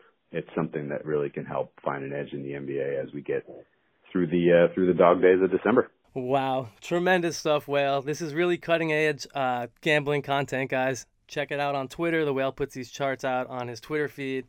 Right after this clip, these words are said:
Speaker 2: Just blowing my mind here, bro. Literally taking a page from Bringing Down the House and the M I T blackjack team <laughs> and translating it into N B A fatigue factors. Out of this world, brother.
Speaker 1: Right on, man. Thank you.
Speaker 2: Um, before we let you go, one,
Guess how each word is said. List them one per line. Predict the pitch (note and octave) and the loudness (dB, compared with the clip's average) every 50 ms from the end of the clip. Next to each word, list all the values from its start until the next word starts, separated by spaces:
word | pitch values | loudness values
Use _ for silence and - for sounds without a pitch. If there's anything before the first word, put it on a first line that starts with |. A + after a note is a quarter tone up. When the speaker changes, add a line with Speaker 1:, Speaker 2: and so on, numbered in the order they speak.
| _ _ _ _ _ _ _ _ _ _ | _ _ _ _ _ _ _ _ _ _
Speaker 2:
Just | - C#3 C3 B2+ A#2+ - - - _ _ _ _ _ _ _ | -4 -4 -4 -4 -6 -10 -14 -16 _ _ _ _ _ _ _
blowing | - D3+ D3+ D#3 D#3 D3+ | 0 2 4 6 6 6
my | D3+ C#3+ C#3+ | 4 4 2
mind | C#3+ C#3+ C#3 C#3 C#3 C3+ | 2 0 0 0 0 -2
here, | C3+ C3 C3 | -2 -4 -4
bro. | B2 C3 C3 C3+ C3 B2+ B2+ | -4 -4 -2 -2 -4 -4 -8
Literally | C3+ D3 E3 F3+ F#3 F3+ F3+ F#3 | -2 2 4 6 6 6 6 4
taking | F3+ - F3 F3 E3+ D3+ F3 E3+ D#3+ | 2 2 2 2 4 2 0 0 0
a | C#3+ C3+ | 0 0
page | - C#3+ C#3+ C#3+ C#3 C#3 C3+ - | 2 2 4 4 4 4 2 0
from | - C#3 C3 B2+ | -4 -4 -2 0
Bringing | B2+ C#3 C#3+ C#3+ C#3+ | 2 2 2 2 2
Down | C3 C3+ C3 C3+ | 2 0 0 0
the | C3+ A#2+ | 0 0
House | B2 B2+ B2 B2+ B2 - - | 0 0 0 0 -2 -4 -4
and | - C#3+ C#3 C3 | -2 -2 -2 -2
the | B2+ | -2
M | C3 C#3 C#3 | -2 -2 -2
I | C3 B2+ | -2 -2
T | C3+ - E3 E3+ | -2 -2 -2 0
blackjack | C#3+ E3 E3 E3 D#3 - F3+ D#3+ D3 - | 6 6 6 6 6 6 4 4 4 4
team | - F3+ E3+ E3 E3 E3 E3 D3 E3 | 4 4 4 6 6 6 4 4 0
<laughs> | - - | -4 -4
and | F3 D3 C#3+ D3+ D3 | -2 -2 -2 -2 -2
translating | - F#3 F#3+ F#3 F#3+ F3+ F3 F#3 F3 E3+ E3+ E3 | -2 -2 0 0 0 0 0 0 2 2 2 2
it | E3 E3 D#3 | 0 0 0
into | D#3 D#3 D3+ - D#3+ - - | -2 -2 -2 -2 -4 -2 2
N | F3 F#3 G3+ G3 | 4 6 6 6
B | G3 G3+ | 8 8
A | G3 F#3 F#3 | 8 8 8
fatigue | F3 - D3 - - D3 D3+ C#3+ - | 6 2 -4 -4 -4 -2 -2 -4 -4
factors. | - C#3 B2+ B2 A#2+ C3+ B2 A#2+ B2+ B2 A#2 - - _ _ _ _ _ _ _ _ _ _ _ _ | -4 -4 -4 -4 -6 -8 -10 -10 -10 -12 -14 -16 -18 _ _ _ _ _ _ _ _ _ _ _ _
Out | D3 D3+ D3+ | 4 4 4
of | D3 C3+ | 6 4
this | C3+ C3 - | 0 -2 -2
world, | B2+ B2+ B2+ A#2+ A#2 | -4 -4 -4 -4 -4
brother. | C3 B2+ B2+ B2 A#2 - _ _ _ _ | -4 -4 -4 -6 -8 -10 _ _ _ _
Speaker 1:
Right | - G#2 F2+ | 0 2 2
on, | D#2 D#2+ D#2+ D2 | 2 -2 -4 -6
man. | C#2 C#2 C2+ - | -8 -12 -8 -4
Thank | - G#2+ A#2+ - | -4 -4 -4 -4
you. | D#2+ D2 - - _ _ C3+ | -6 -10 -10 -12 _ _ 2
Speaker 2:
Um, | C#3 C#3 C#3 C#3+ C#3+ D3 | 2 4 4 4 2 0
before | D3 - - G3+ G3 | -2 -2 0 0 2
we | G3 | 2
let | A3 G#3+ G#3+ G3+ - | 2 2 2 0 -2
you | G3+ | -6
go, | E3 C3+ - G3+ G#3+ F3 B2+ A#2 | -4 0 4 8 8 8 8 6
one, | A#2 A#2+ B2+ C3+ C#3+ | 4 0 -2 -2 -4